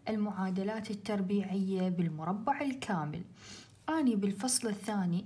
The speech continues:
أخذت هذه على شكل معادلة، هذا على شكل معادلة وحليتها. زين،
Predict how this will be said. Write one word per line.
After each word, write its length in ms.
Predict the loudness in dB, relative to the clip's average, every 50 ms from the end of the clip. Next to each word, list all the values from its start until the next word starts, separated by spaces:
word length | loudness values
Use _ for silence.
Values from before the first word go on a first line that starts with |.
| -4 -6 -6
أخذت 440 | -4 -2 -2 0 0 -2 -4 -4 -4
هذه 580 | -4 -4 -2 -2 0 0 0 2 2 0 -2 -2 -8 -8 -4
على 180 | -2 0 0 2
شكل 360 | 2 0 -2 -2 0 0 2
معادلة، 880 | 4 4 2 2 2 0 2 2 2 2 2 0 0 2 0 0 -2 -4 -6 -16 -20 -20 -20 -20 -20 -20 -20 -20 -20 -16 -8
هذا 300 | 0 2 2 2 2 0 -2
على 160 | 0 0 2
شكل 340 | 2 0 -2 -2 0 2 4
معادلة 800 | 4 4 4 2 0 0 2 2 2 2 2 0 2 0 -2 -4 -4
وحليتها. 960 | -6 -6 -4 2 2 2 4 4 0 -2 -2 -4 -6 -8 -8 -6 -6 -6 -6 -8 -14 -18 -20 -20 -20 -20 -20 -16 -6 2
زين، 260 | 2 2 2 2 -4